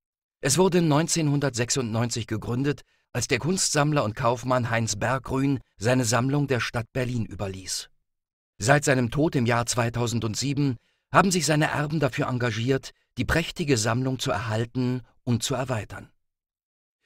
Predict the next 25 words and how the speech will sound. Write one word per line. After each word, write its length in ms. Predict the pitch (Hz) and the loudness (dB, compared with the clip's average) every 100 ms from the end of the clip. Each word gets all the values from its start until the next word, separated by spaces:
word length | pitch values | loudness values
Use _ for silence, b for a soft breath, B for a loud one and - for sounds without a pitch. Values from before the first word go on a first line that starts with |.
| _ _ _ | _ _ _
Wie 160 | 139 180 | 2 4
Sie 160 | 190 | 6
sehen 240 | 170 214 196 | 6 4 4
können, 220 | 165 165 | 2 0
ist 160 | 135 | 0
das 120 | 135 - | 0 0
Gebäude 540 | 117 127 127 135 131 | 2 4 4 2 0
wenig 300 | 143 120 110 | 0 -2 -4
modern. 520 | 107 101 107 98 92 _ _ _ _ - | -4 -4 -8 -12 -18 _ _ _ _ 0
Es 160 | 151 | 4
wurde 280 | 175 220 214 | 4 4 2
zwischen 340 | - 156 143 139 | 2 0 0 0
achtzehnhunderteinundfünfzig 1500 | 143 - 139 135 131 - 120 117 - 143 151 - 143 135 - _ | -2 0 2 2 2 0 0 -2 0 -2 -2 -2 -2 -2 -6 _
und 260 | 151 185 - | 2 2 2
achtzehnhundertneunundfünfzig 1500 | 139 - 139 127 123 117 143 165 107 - 117 - - 131 - _ | -4 0 0 2 0 0 0 0 -2 -2 -4 -4 -2 -4 -6 _
von 180 | - 131 | 0 0
Friedrich 540 | 139 180 - 175 - | 2 0 2 0 2
August 420 | 131 131 135 - | 0 2 0 -4
Stüler 640 | - - 170 175 127 135 143 _ - | -8 -6 -2 2 4 4 0 _ -6
als 160 | 107 - | -4 0
Kaserne 480 | 117 113 139 165 | 0 2 0 0
für 160 | - 135 | 0 -2
königliche 580 | - 120 123 131 123 139 | 0 -2 -2 -2 -2 0
Wachoffiziere 720 | - - 95 95 - 104 101 | 0 -4 -8 -4 -2 -2 -6
errichtet. 600 | 98 90 - - - | -6 -8 -8 -12 -14